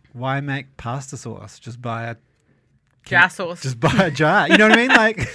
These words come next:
Speaker 1: <laughs> like, why do anything? Just buy it, you know? Like
Speaker 2: Well, I think you just have to weigh it up in the context of
Speaker 1: Sure.
Speaker 2: what your routine's like in two different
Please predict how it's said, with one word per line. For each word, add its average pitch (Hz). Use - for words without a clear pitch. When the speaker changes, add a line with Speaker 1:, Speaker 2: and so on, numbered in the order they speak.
Speaker 1:
<laughs> -
like, 147
why 156
do 170
anything? 160
Just 135
buy 139
it, 95
you 131
know? 151
Like 135
Speaker 2:
Well, 247
I 247
think 269
you 277
just 240
have 226
to 208
weigh 185
it 170
up -
in 175
the 175
context -
of 156
Speaker 1:
Sure. 180
Speaker 2:
what -
your 175
routine's 160
like 123
in 156
two 156
different 151